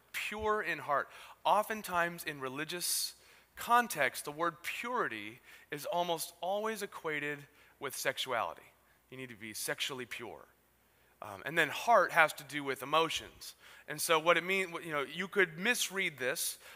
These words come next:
by saying Jesus really cares that we are all, like, sexually pure in the way that we feel about things in the world. Of course God cares about your sexuality. God made your sexuality. God loves that about you.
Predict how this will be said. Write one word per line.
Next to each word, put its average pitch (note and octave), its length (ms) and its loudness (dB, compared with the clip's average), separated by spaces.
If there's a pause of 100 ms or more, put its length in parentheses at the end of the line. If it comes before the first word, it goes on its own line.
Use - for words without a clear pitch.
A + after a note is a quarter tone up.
by D#3 120 4
saying D#3 400 4
Jesus F3 400 -2
really D#3+ 180 -2
cares D3+ 320 2
that C3+ 120 -4
we C3+ 100 -4
are C3+ 160 2
all, C3 240 2
like, A#2 180 -2
sexually B2+ 420 -6
pure B2 340 -4
in A#2 80 -8
the A#2 40 -8
way A2 180 -4
that G#2+ 120 -8
we A2 100 -14
feel G#2+ 280 -10
about G2+ 260 -4
things G#2 260 -10
in G#2 60 -14
the G#2 60 -12
world. F#2+ 260 -10 (420)
Of - 120 -4
course B3+ 280 2
God C3 300 4
cares G#3 420 2
about A#2 220 0
your G2+ 80 -8
sexuality. A2 640 -2
God D#3 300 2
made F3+ 400 0
your D3+ 100 -2
sexuality. G#2+ 800 -2
God E3+ 180 -6 (240)
loves G#3+ 420 2
that C#3+ 160 6
about A#2+ 300 2
you. G#2 160 -8